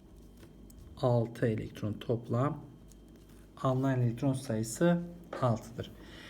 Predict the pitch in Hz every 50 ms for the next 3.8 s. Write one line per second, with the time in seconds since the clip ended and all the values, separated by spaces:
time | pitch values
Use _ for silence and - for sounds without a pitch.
0 | - - - - - 202 208 214 214 - 185 180 185 190 196 214 226 226 220 208
1 | 196 196 190 202 214 214 208 196 196 196 208 208 214 208 208 - 185 165 156 147
2 | 139 - - 147 135 135 127 139 180 202 208 208 208 208 - - - - - 139
3 | 147 180 180 - - 151 139 131 127 123 - - 127 113 110 -